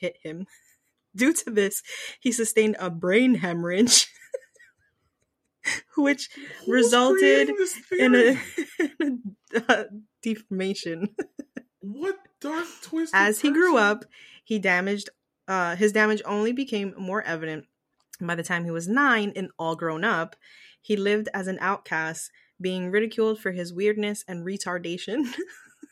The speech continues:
Speaker 1: <laughs>
Speaker 2: I swear to God, we didn't watch the same shows. Whoever wrote this.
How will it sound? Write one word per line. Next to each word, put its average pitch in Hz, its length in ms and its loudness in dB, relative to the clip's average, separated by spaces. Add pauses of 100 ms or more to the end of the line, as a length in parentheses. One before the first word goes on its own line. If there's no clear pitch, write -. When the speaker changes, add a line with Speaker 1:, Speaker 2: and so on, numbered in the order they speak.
(960)
Speaker 1:
<laughs> - 80 -2 (1800)
Speaker 2:
I 143 80 -4
swear 151 380 -4
to 147 80 -6
God, 135 280 -6
we 120 100 -6
didn't 127 200 -4
watch 131 260 -8
the 120 100 -12
same 120 240 -6
shows. 95 580 -6 (120)
Whoever 123 260 -6
wrote 113 300 -4
this. 82 320 -12